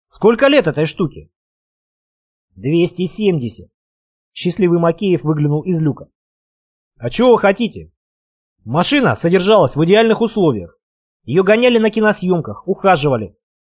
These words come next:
Одна проблема. Если пулемётом боекомплект мы нашли,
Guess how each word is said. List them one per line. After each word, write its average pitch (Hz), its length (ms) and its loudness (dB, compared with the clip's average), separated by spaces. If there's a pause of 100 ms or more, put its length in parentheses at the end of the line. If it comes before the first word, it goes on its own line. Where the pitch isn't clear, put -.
(440)
Одна 190 340 0
проблема. 214 520 0 (560)
Если 226 500 -4 (440)
пулемётом 220 540 0
боекомплект 208 580 2
мы 185 120 0
нашли, 240 560 -4